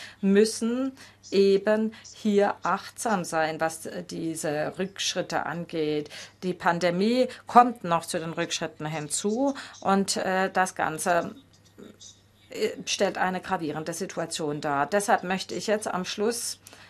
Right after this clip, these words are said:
dieser ausgezeichneten Sitzung noch erwähnen, dass ich im Januar nach Russland eingeladen worden war, um im Namen des Europarates über die Istanbul-Konvention zu sprechen, in einer sehr interessanten Sitzung in Jekaterinburg in Russland.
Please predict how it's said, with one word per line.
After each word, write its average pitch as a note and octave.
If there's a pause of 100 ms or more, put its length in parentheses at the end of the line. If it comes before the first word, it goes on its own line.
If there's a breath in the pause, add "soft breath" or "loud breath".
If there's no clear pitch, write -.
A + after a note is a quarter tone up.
(1300 loud breath)
dieser F#3+
ausgezeichneten F#3
Sitzung G3+
noch E3+
erwähnen, F#3+
dass -
ich -
im F3
Januar F#3
nach E3+ (160)
Russland A3
eingeladen F#3
worden F3+
war, F#3
um G3
im G3
Namen F3
des F3+
Europarates F#3+
über G3
die G3
Istanbul-Konvention F3
zu D#3+
sprechen, G#3+
in E3+
einer E3
sehr G3+ (340 loud breath)
interessanten G3
Sitzung G3+
in F3+
Jekaterinburg F3+
in E3
Russland. A#3+